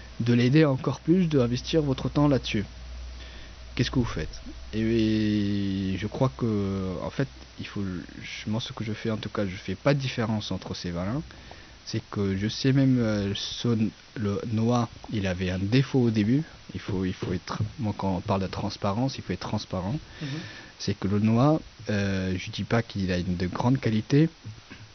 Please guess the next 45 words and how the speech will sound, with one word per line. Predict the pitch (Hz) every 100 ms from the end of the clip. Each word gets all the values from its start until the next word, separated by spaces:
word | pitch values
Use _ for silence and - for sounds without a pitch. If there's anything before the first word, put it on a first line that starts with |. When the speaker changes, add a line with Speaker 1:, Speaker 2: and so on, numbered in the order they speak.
| - 107
Speaker 1:
mais, | 113 113 107
euh, | 107 101
il | 104 101
a | 98 95 92
cette | - 104
capacité-là | - - 95 95 - 113 160
parce | - - -
que | 139 139 - - -
au | 113 110
début, | 113 127 151 98
il | 113
avait, | 107 107 117 110
il | 101
était | 104 113
oxydé | 110 - 127 127 170 - -
parce | 92
que | -
j'avais, | 92 95 95 110 110
euh, | 95 90 90 90 76 71 104
une |
dame | 98 101 101
Jeanne | 117 117 98
de | 90
vingt-cinq | 92 110 107 113 104
litres | 120 143 - - -
Speaker 2:
Mhm. | 147 147 - -
Speaker 1:
et | 101
j'avais | 95 92 95
rempli | 98 101 - 135 131
jusqu'-, | 113 - 110
il | 107
y | 90
avait | 90 104
la | 92
quantité | 85 101 - 101
du | 92 90
vin | 95
que | -
j'avais, | 90 135
c'était | - 85
quatorze | - 92 117 101 107
litres. | 92 - - - - - - - - - - -
Donc | 110 95 - - 110 - - 113
là, | 101
il | 101